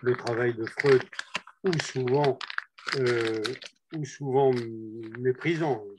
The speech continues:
méprisant le travail pour le critiquer. Voilà. Moi, ce qui m'a intéressé, donc, ce que je trouve intéressant, c'est ce que je lis dans cette, dans cette capacité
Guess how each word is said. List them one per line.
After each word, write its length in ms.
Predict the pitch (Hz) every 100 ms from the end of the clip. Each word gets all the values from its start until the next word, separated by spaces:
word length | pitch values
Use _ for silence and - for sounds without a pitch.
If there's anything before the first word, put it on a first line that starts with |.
| -
méprisant 420 | - - 123 120
le 80 | 107
travail 380 | - 113 123 147
pour 100 | -
le 80 | 113
critiquer. 500 | - - - 127 - - - - - _ - - -
Voilà. 240 | 135 - - - _ -
Moi, 100 | 147
ce 60 | 131
qui 160 | -
m'a 120 | 147 151
intéressé, 600 | 143 135 127 127 - 170
donc, 300 | 143 170 160 - - - - _
ce 140 | - -
que 120 | 113
je 120 | 110
trouve 300 | 120 - 123
intéressant, 680 | 117 120 104 107 - 165 170 - _ - _ _
c'est 140 | - -
ce 80 |
que 120 | - 123
je 160 | 110
lis 340 | 117 131 160 - - _ _ -
dans 240 | - 127 -
cette, 340 | 127 113 - 113 123 - _ _ _ _ _ _ _ -
dans 280 | 127 113 123
cette 280 | - 117 -
capacité 920 | 139 131 131 - 127 - 131 110